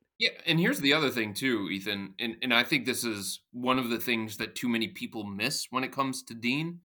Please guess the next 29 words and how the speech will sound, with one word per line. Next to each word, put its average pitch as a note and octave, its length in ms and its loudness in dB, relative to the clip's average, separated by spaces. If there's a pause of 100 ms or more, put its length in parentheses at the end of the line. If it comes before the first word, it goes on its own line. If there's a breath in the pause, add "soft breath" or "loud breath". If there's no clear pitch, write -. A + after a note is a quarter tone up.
(100)
He F3 160 2
is D#3+ 160 4
not C#3 240 8
a D3 80 8
one-dimensional A#2 800 0
player, G#2 440 0
so A#2+ 220 -2
his C#3+ 240 2
game B2 540 2
and A2 140 -4
his B2+ 360 -2 (160)
effect - 640 0 (100)
on A#2+ 120 2
a A2+ 60 2
game F#2+ 460 -6 (220)
is C3 100 2
not E3 200 6
predicated A#2 520 6
on G#2+ 220 2
whether B2 240 2
he's C3 180 0
making A#2 300 0
shots D#4+ 320 2
or A#3 60 0
not. G2+ 280 -6
Now, A#2 260 6 (120)
it C3+ 60 0
was C3 160 -4
great G3+ 480 2